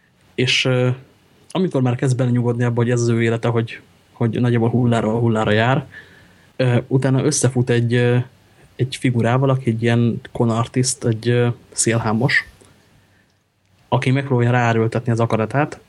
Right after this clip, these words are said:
és, ö, hogy legyen egy harmadik szál is, összefut egy teljesen rendes sráccal, akinek hozzáér a kezéhez,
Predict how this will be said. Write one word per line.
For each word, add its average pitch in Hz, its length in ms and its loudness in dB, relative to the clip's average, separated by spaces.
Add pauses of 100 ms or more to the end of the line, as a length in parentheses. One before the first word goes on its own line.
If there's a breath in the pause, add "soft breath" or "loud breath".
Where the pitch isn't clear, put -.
és, - 420 0
ö, 123 60 2
hogy 127 180 0
legyen 143 200 0
egy 127 80 -4
harmadik 110 400 -2
szál 123 260 0
is, 165 260 0
összefut 131 360 0
egy 117 100 2
teljesen 117 340 0
rendes 113 580 0
sráccal, 127 400 0
akinek 117 240 -2
hozzáér 117 320 2
a 107 40 -2
kezéhez, 120 500 0